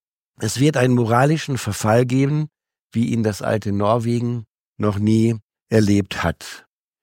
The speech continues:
Die Leute werden in wilden Ehen zusammenleben.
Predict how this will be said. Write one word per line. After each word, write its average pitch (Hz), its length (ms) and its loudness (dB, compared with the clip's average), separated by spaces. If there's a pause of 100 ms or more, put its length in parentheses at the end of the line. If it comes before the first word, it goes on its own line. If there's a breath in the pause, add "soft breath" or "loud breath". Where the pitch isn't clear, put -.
(240)
Die 101 100 0
Leute 156 760 2
werden 110 340 2
in 104 220 0
wilden 143 420 2
Ehen 110 360 0
zusammenleben. 92 1040 -2